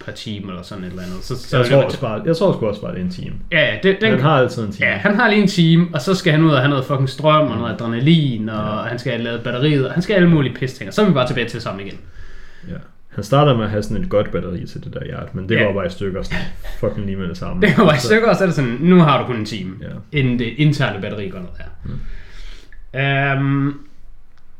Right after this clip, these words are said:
Speaker 1: der er jo sådan lidt forskellige ting, man kan tage fat i.
Speaker 2: Mm.
Speaker 1: Øh, jeg synes, øh, stilen,
Speaker 2: Ja.
Speaker 1: filmens stil, sådan, jeg ved ikke, hvad man skal kalde det, men sådan selve editingen,
Speaker 2: Ja.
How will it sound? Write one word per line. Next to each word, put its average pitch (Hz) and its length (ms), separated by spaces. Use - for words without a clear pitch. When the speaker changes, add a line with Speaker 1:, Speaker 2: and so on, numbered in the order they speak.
Speaker 1:
der 165 60
er 185 40
jo 240 40
sådan 262 120
lidt 277 100
forskellige 202 380
ting, 175 160
man 107 80
kan - 100
tage - 140
fat 170 260
i. 92 100
Speaker 2:
Mm. 98 260
Speaker 1:
Øh, 131 420
jeg 202 140
synes, 214 380
øh, 127 120
stilen, 101 680
Speaker 2:
Ja. 101 220
Speaker 1:
filmens 127 480
stil, - 260
sådan, 135 280
jeg 135 100
ved 185 80
ikke, 175 100
hvad 202 80
man 127 100
skal 120 140
kalde 156 140
det, 156 40
men 143 80
sådan 160 180
selve 175 220
editingen, 180 640
Speaker 2:
Ja. - 80